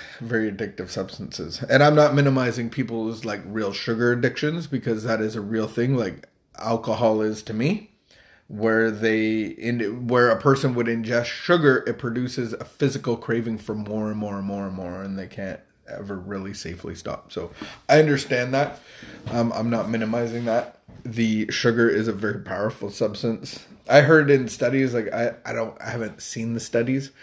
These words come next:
but they say that if sugar was invented today, they wouldn't, uh, processed sugar, they wouldn't, uh, have it on the market. I don't know if that's true,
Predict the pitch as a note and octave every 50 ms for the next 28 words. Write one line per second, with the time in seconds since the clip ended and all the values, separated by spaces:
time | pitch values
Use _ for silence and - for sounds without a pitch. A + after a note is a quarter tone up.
0 | - - - - - _ - C3 A#2+ G2 B2 B2 A#2+ A#2 - - A#2+ A#2+ A#2+ A#2
1 | A2+ A2+ A2+ A2 A2 G#2+ - - C#3 C3 A#2 - - - - - _ - - -
2 | - C#3+ C3 C3 B2 A#2 A#2 A#2 A2+ G#2+ A#2 A2 G#2+ G2+ A2 A2+ A2+ - B2 G#2
3 | G2+ - B2 G#2 G2 G#2+ G#2+ A2+ G#2+ G#2+ A2 G#2+ G#2 G2 G2 G2+ G2 G2 F#2+ -
4 | - - - B2+ B2 - - D3+ C#3+ C#3 - - - - - - G2 G2+ G#2+ G#2+
5 | G2+ G#2+ G#2+ G#2 G#2+ G#2+ G#2 - - - G#2 G2 F#2 F#2+ G2 - - A2 A2 A2
6 | A2 G#2 G#2+ G#2+ G#2+ G2 F#2 F#2+ G2 F#2+ - - _ _ - D#3 E3+ F3 C#3+ B2
7 | A#2 G#2+ G2 F2 - - C#2+ - - - - C#2+ -